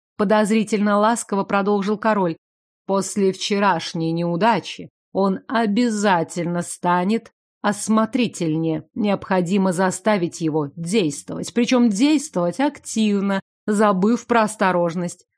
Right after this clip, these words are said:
Я уже начала понимать, куда клонил король, и мне это очень и очень не нравилось. «Главное желание Филиппа — породниться со мной»,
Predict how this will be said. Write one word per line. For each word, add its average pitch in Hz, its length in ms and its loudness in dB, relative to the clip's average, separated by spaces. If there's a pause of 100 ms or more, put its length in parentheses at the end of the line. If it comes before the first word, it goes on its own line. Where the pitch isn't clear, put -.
(320)
Я 294 200 4
уже 277 160 4
начала 254 440 2
понимать, 247 680 0
куда 247 380 0
клонил 226 440 2
король, 220 480 0 (460)
и 202 120 -2
мне 208 260 2
это 196 320 -4 (100)
очень 214 580 0
и 196 120 -2
очень 262 640 -2
не 214 160 2
нравилось. 180 680 -2 (680)
«Главное 190 680 2
желание 190 640 0
Филиппа — 220 600 0
породниться 202 1040 0
со 247 260 -2
мной», 240 480 0